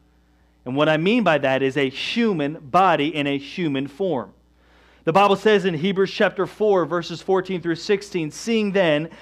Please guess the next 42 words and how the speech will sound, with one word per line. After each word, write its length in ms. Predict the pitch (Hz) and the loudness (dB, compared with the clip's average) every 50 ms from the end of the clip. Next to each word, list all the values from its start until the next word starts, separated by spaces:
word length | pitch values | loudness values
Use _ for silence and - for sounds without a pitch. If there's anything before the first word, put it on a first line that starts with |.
| - - - | -20 -10 -4
that 100 | - 170 | -2 0
we 140 | 165 175 180 | 2 2 2
have 180 | 180 185 170 165 | 2 2 2 0
a 80 | 156 | 0
great 320 | 143 131 147 185 196 208 196 | -2 -2 0 2 2 2 2
high 220 | 165 175 185 180 | 0 0 -2 -2
priest 480 | 175 - - 190 185 180 175 - - - | -2 -4 -2 -2 0 0 -2 -4 -6 -4
who 100 | 165 151 | -2 -2
has 140 | 147 147 - | -2 -2 -2
passed 400 | - 175 175 185 185 175 - - | -2 0 2 2 0 -2 -4 -6
through 140 | 180 156 143 | -6 -4 -2
the 100 | 139 135 | -2 -2
heavens, 460 | 147 165 170 165 180 185 180 160 143 | 0 -2 -2 0 -2 -4 -4 -6 -10
Jesus, 560 | 123 131 165 185 190 185 170 196 196 185 - | -6 -4 -2 -2 -2 -2 -2 -4 -4 -4 -6
the 100 | - 147 | -10 -12
Son 300 | 135 - - 185 175 185 | -10 -6 -4 -4 -2 -2
of 120 | 185 165 135 | -4 -4 0
God, 380 | 143 139 135 135 139 151 147 - - - - - | 2 2 4 4 2 2 -2 -6 -16 -20 -14 -4
let 220 | - 165 175 180 | 0 2 4 4
us 120 | 185 175 180 | 4 2 0
hold 240 | - 185 180 165 156 | -2 -2 -2 -2 -2
fast 460 | - - 202 202 214 220 - - - | -4 -2 0 0 0 0 -4 -6 -4
our 160 | - 180 180 | -2 0 0
confession, 840 | 180 180 185 165 156 - 208 208 202 190 - - 135 131 147 170 160 - - - - - | -2 -2 -6 -8 -6 -2 0 0 0 0 -2 -4 -4 -4 -4 -8 -10 -14 -18 -20 -6 0
for 140 | - 196 | 2 2
we 200 | 175 170 185 185 | 4 4 2 0
do 200 | 160 170 196 190 | 0 0 -2 0
not 360 | 175 175 190 208 240 - - - | 2 2 2 2 2 0 -2 -6
pass 400 | - 220 220 220 220 202 - - | -4 -2 -2 -2 -2 -4 -8 -8
through, 240 | - 202 196 196 | -4 -2 -2 0
or, 200 | 190 170 175 185 | 0 -2 -4 -4
for 140 | 170 - 202 | -2 0 0
we 140 | 190 196 180 | 2 0 0
do 100 | 156 190 | -2 0
not 220 | 185 208 226 214 | 0 0 0 2
have 160 | 208 214 202 185 | 0 0 0 0
a 80 | 170 | 0
high 160 | 165 180 185 | 2 2 0
priest 340 | 180 - 185 196 202 190 - | 0 0 0 0 0 0 -2
who 80 | 175 165 | -4 -4
cannot 340 | - - 185 185 185 180 180 | -4 -2 -2 -2 -2 -4 -4
sympathize 800 | - - 254 262 254 254 - - 175 151 151 151 165 175 175 | -4 -2 -2 -2 -2 -2 -2 0 2 4 4 4 4 2 -2